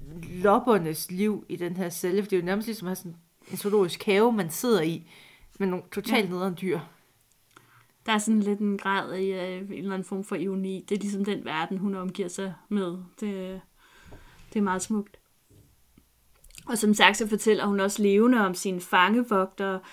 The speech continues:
Speaker 2: der med undtagelse af en er nogle værre fordrukne og korrupte typer. Og dertil kommer så også de kvinder, som jo er sat til at vogte over hende, som hun også beskriver i nogle meget bramfrie vendinger. For eksempel kalder hun en for den fordrukne so, og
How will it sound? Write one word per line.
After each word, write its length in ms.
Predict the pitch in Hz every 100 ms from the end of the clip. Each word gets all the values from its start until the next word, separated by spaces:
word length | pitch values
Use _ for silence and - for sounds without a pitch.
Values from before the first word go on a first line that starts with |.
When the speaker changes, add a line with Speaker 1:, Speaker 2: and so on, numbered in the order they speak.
| - _ 220
Speaker 2:
der 100 | 214
med 120 | 214
undtagelse 520 | 247 277 285 233 240
af 120 | 196 -
en 300 | 269 214 214
er 260 | - 185
nogle 260 | 196 208 190
værre 180 | 190 220
fordrukne 600 | 226 214 190 196 - 247
og 140 | - 202
korrupte 520 | 208 202 190 - 240
typer. 480 | - - 208 214 208 - - - -
Og 100 | 214
dertil 280 | 247 247 285
kommer 300 | 277 220 214
så 200 | 220 214
også 140 | 202 -
de 60 |
kvinder, 380 | 214 - 226 262
som 200 | 269 202
jo 80 | 185
er 40 |
sat 200 | 185 190
til 140 | - 220
at 120 | 196
vogte 340 | 202 262 311 254
over 220 | 214 190
hende, 320 | 208 208 208
som 200 | 208 202
hun 180 | 196 208
også 260 | 220 285 -
beskriver 440 | 269 - 202 -
i 80 | 190
nogle 220 | 185 185 175
meget 340 | 170 196 247 214
bramfrie 800 | 175 165 190 - 220 190 180 - - -
vendinger. 580 | 196 185 202 220 196 185
For 160 | -
eksempel 460 | 180 - 185 - 190
kalder 260 | 202 - 185
hun 140 | 180
en 200 | 175 -
for 100 | -
den 220 | - -
fordrukne 640 | - 180 185 190 190 220
so, 500 | 208 - - 226 220 -
og 400 | 147 151 151